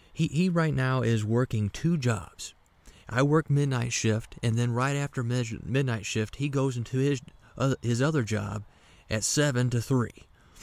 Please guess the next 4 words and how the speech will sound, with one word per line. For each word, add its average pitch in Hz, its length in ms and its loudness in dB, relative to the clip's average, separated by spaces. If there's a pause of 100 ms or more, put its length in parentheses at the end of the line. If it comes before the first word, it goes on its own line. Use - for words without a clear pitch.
(1400)
And 123 420 0 (760)
he 170 220 -4
told 170 300 0
me 110 320 -2